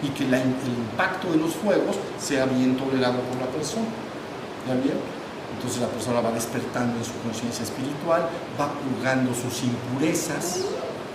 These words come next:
¿no? Sus bajas pasiones e impurezas, sus defectos y fragilidades humanas, y va transmutando todo su ser hacia el reino espiritual. ¿Estamos? Ese es el trabajo.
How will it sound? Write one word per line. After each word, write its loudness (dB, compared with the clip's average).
¿no? 2
Sus -4
bajas 2
pasiones 0
e 0
impurezas, 0
sus -8
defectos 0
y -4
fragilidades -2
humanas, -2
y 2
va 6
transmutando 2
todo 2
su -2
ser 0
hacia -2
el -4
reino -2
espiritual. -6
¿Estamos? 0
Ese 2
es 2
el 4
trabajo. 2